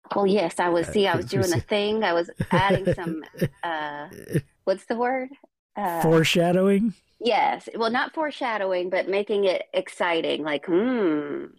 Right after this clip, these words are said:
Speaker 2: Okay.
Speaker 1: is this
Speaker 2: Some
Speaker 1: true?
Speaker 2: tension. Some
Speaker 1: Yes, a little
Speaker 2: suspense.
Speaker 1: tension.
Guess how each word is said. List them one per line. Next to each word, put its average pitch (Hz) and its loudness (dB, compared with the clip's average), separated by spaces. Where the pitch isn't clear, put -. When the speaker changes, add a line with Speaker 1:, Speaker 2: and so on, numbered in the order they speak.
Speaker 2:
Okay. 123 0
Speaker 1:
is 151 -4
this 147 -2
Speaker 2:
Some - -2
Speaker 1:
true? 165 2
Speaker 2:
tension. 294 2
Some 170 0
Speaker 1:
Yes, - 0
a - -6
little 175 2
Speaker 2:
suspense. 143 -2
Speaker 1:
tension. - -6